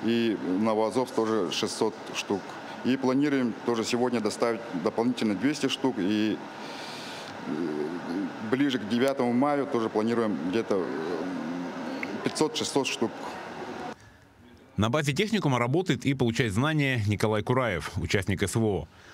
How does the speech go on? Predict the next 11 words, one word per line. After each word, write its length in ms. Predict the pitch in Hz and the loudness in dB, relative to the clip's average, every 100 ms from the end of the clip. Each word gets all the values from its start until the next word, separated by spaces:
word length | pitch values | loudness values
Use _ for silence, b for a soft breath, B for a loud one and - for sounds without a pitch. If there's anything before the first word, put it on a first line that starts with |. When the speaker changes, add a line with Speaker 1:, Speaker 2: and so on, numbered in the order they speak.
| B | B
Speaker 2:
После 240 | 165 165 170 | -2 2 2
ранения 360 | 170 202 185 | 2 2 4
Николай 300 | 135 117 135 | 2 2 2
вернулся 480 | 120 113 131 117 113 | 2 2 2 2 2
в 60 | 98 | 2
Якутию 540 | 113 190 202 170 139 | 2 2 2 2 0
и 140 | 147 202 | 0 0
планирует 420 | 131 135 156 123 | 2 2 2 0
открыть 280 | 98 131 113 | 2 0 2
собственное 380 | 110 - 113 | 2 2 2
дело. 380 | 104 95 87 78 | 4 2 2 -2